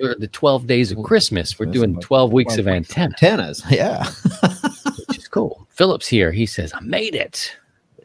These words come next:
Speaker 1: Hello, Philip.
Speaker 2: Wow.
Speaker 1: Good morning
Speaker 2: Morning,
Speaker 1: to you.
Speaker 2: Philip.
Speaker 1: Uh, Sean says, "Good morning from Kilo November four Zulu Mike Alpha. I usually listen to the podcast version while hiking, but figured I'd see the live
Speaker 2: Live
Speaker 1: version this
Speaker 2: version.
Speaker 1: week."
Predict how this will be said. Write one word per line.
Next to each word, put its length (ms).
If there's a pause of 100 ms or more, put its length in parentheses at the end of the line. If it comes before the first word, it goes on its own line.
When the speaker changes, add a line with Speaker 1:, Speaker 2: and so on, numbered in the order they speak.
Speaker 1:
Hello, 200
Philip. 340
Speaker 2:
Wow. 340
Speaker 1:
Good 80
morning 340
Speaker 2:
Morning, 220
Speaker 1:
to 60
you. 60
Speaker 2:
Philip. 360 (880)
Speaker 1:
Uh, 60
Sean 420
says, 300
"Good 220
morning 760
from 320
Kilo 320
November 480
four 380
Zulu 500
Mike 460 (120)
Alpha. 640 (360)
I 60
usually 340
listen 240
to 100
the 80
podcast 560
version 440
while 140
hiking, 600
but 260 (400)
figured 460
I'd 180
see 320
the 120
live 300
Speaker 2:
Live 40
Speaker 1:
version 360
this 160
Speaker 2:
version. 80 (180)
Speaker 1:
week." 0